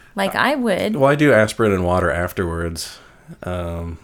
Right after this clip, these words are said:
Speaker 2: well, I used to.
Speaker 1: I used to do the aspirin before, and that would help.
Speaker 2: That's smart.
Speaker 1: Um,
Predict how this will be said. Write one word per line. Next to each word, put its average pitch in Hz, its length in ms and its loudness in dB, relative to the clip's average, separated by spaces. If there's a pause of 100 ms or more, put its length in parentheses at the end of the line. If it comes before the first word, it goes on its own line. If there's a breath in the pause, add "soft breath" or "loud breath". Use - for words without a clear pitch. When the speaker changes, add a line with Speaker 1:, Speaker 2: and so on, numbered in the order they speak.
(140)
Speaker 2:
well, 95 140 -2
I 85 60 -2
used 82 280 -6
to. 82 280 -8
Speaker 1:
I 226 100 0
used 247 240 0
to 226 80 -10
do 220 180 -4
the 208 100 -6
aspirin 185 720 -6
before, 190 440 -8
and - 180 -8
that - 120 -10
would 175 140 -10
help. - 340 -14 (280)
Speaker 2:
That's 131 240 -12
smart. 85 340 -8 (380 loud breath)
Speaker 1:
Um, 190 600 -8